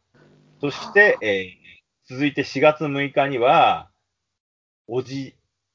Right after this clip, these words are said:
Speaker 1: ですね、被害者である父親の兄が、えー、父親の職場から出勤してこないって連絡を受けたんで、その四月六日の十二時半頃に、この彼らの安否を確認。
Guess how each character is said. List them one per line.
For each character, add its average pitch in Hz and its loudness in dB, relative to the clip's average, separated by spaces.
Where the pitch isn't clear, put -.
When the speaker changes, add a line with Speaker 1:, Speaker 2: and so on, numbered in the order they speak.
Speaker 1:
で 117 -10
す - -18
ね、 95 -12
被 123 -12
害 147 2
者 117 2
で 107 0
あ 117 4
る 104 -4
父 - -8
親 123 4
の 147 -4
兄 92 -8
が、 170 4
え 76 -18
ー、 - -20
父 - -8
親 127 2
の 123 -8
職 117 -10
場 113 0
か 127 0
ら 143 4
出 - -16
勤 143 -8
し 135 -14
て 156 -2
こ 165 0
な 139 2
い 101 0
っ 85 -10
て 95 -6
連 98 -8
絡 101 -4
を 104 -8
受 95 -4
け 82 -4
た 80 -10
ん 85 -14
で、 135 2
そ - -12
の 107 -4
四 113 -10
月 123 2
六 120 -8
日 117 0
の 110 -4
十 113 -8
二 117 -8
時 117 -4
半 120 -2
頃 117 -2
に、 160 -4
こ - -14
の 95 -8
彼 127 2
ら 101 2
の 175 2
安 107 -6
否 90 -6
を 87 -6
確 87 -12
認。 82 -12